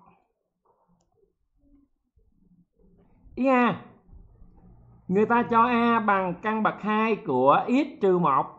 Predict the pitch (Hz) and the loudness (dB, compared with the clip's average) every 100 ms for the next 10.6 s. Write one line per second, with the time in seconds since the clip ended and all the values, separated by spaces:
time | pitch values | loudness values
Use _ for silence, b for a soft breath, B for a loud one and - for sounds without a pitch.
0 | _ _ - _ _ _ _ - 170 165 | _ _ -20 _ _ _ _ -2 0 0
1 | - - _ _ _ _ _ _ _ _ | -2 -14 _ _ _ _ _ _ _ _
2 | _ _ _ - 156 156 170 233 294 359 | _ _ _ -10 -2 0 2 2 0 -12
3 | _ _ _ _ _ - - - - _ | _ _ _ _ _ -20 -20 -20 -20 _
4 | _ _ _ _ _ - - 240 240 240 | _ _ _ _ _ -16 -4 0 2 0
5 | 240 214 233 277 165 151 233 - - - | 2 6 6 6 -2 -2 -4 -10 -20 -14
6 | - 196 226 139 151 - - _ _ _ | -2 -2 0 -2 -2 -6 -18 _ _ _
7 | _ _ _ _ _ _ _ _ _ _ | _ _ _ _ _ _ _ _ _ _
8 | _ _ _ _ _ _ 165 _ _ _ | _ _ _ _ _ _ _ _ _ _
9 | _ _ _ _ - 202 - 254 233 220 | _ _ _ _ 0 0 0 -2 0 -2
10 | 220 226 254 247 196 | -2 2 4 4 0